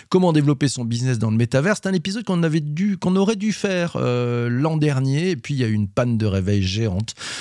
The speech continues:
Euh, donc, euh, voilà, on avait repris rendez-vous avec Antoine, donc, euh, je vous donne rendez-vous mardi. Euh, ça sera intéressant, euh, de parler, de voir un peu tout ça. En plus, il a lancé sa plateforme, donc, euh, on va avoir encore un peu plus de matière. Mercredi matin, mercredi matin,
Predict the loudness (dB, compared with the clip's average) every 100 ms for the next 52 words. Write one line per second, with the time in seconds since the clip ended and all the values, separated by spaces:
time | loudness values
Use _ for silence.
0 | -4 0 2 2 2 2 0 0 0 0
1 | 0 2 2 2 0 0 0 0 0 0
2 | 0 -2 -4 0 2 2 0 -2 -4 -2
3 | 0 2 2 0 2 2 2 2 2 0
4 | -4 -12 -4 0 2 2 -4 -4 -4 0
5 | 2 2 0 0 -2 -4 -10 -12 -2 2
6 | 2 2 2 2 0 2 2 2 2 0
7 | 0 0 0 0 -2 -2 -4 -2 2 2
8 | 2 -2 -6 -6 -4 -2 0 0 0 -2
9 | -2 -2 0 2 2 2 2 2 4 2
10 | 2 2 2 0 0 0 0 -2 -6 -12
11 | -10 -10 -6 2 2 2 2 2 2 2
12 | 0 0 2 2 0 0 2 0 0 0
13 | 0 0